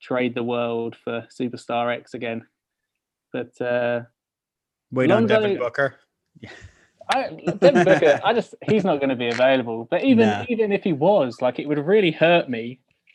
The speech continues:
Speaker 1: to give up everything, you know, to, to get a guy like that.
Speaker 2: Mm.
Speaker 1: I understand that you have to do it sometimes to take that next step, but, uh, yeah, I, the, the perfect route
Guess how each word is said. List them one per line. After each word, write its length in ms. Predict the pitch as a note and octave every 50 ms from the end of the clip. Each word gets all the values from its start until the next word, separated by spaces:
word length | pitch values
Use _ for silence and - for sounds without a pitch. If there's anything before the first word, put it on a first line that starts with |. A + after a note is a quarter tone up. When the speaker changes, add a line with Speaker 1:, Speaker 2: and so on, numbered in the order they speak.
| _ _ _ _ _ _ -
Speaker 1:
to 100 | - C3
give 180 | B2+ E3 D3
up 220 | D#3+ D3 B2 - _ -
everything, 600 | D3+ D3+ D3 D3 C3 C3+ C3 A#2+ A#2 A#2 A#2 - _ - - _ _ _ _ _ _ _ _ _ _ _ _ _ _
you 160 | - F#3 D3
know, 280 | C#3 C3+ A#2+ A#2 A#2 A#2 - _ _ _ _ _ _ _ _ _ _ _ _ _ _ -
to, 160 | - C3+ C#3 -
to 80 | - C#3
get 240 | A#2+ D3+ D#3 E3 D3
a 40 | B2
guy 260 | A2+ B2+ A#2 A2+ A2+
like 220 | A2+ A2+ A2+ A#2
that. 200 | B2 A#2+ A#2 A2+ - _ _
Speaker 2:
Mm. 300 | A#2+ A2 G#2+ G#2 G2 F#2+ - _ _ _ _ _ _ _ _ _ - -
Speaker 1:
I 60 | D3+ D#3+
understand 400 | F3 E3 C3+ - - D3 C#3+ C#3
that 40 | C3+
you 100 | B2+ B2+ B2
have 180 | B2+ A#2+ -
to 80 | - B2
do 200 | A2+ D3+ D3 D3
it 280 | D3 C#3+ C#3+ C#3 - _ _ _ _ _ - - -
sometimes 640 | - C#3 C#3 C3+ - C#3+ C#3 C3+ C#3 C3+ C3+ C3 -
to 440 | - B2+ A#2+ A#2 A#2 A#2 - - -
take 220 | _ - C#3 C3+ C3+
that 160 | B2+ A#2 B2
next 280 | B2+ B2 A#2+ A#2+ - -
step, 320 | - - C3+ C3 B2+ C3 _ _ _
but, 200 | B2+ A#2+ A#2 - _ _ _ _ _ _ _ _ _ _ _ _ _ _ _ _ - - _ _ _ _ _ _ _ _ _ - -
uh, 220 | - - D#3 D3+ - C3 -
yeah, 140 | - E3+ D#3 -
I, 140 | D3 C#3+ C#3+ E3+ - _ _ _ _ _ _ _ _ _ _ _ _
the, 120 | D3+ C3+ -
the 80 | - D#3+
perfect 500 | - - G#3+ A#3+ A3+ A3+ - F#3+ - -
route 360 | C3 D3+ D#3+ D3 A#2+ A#2 -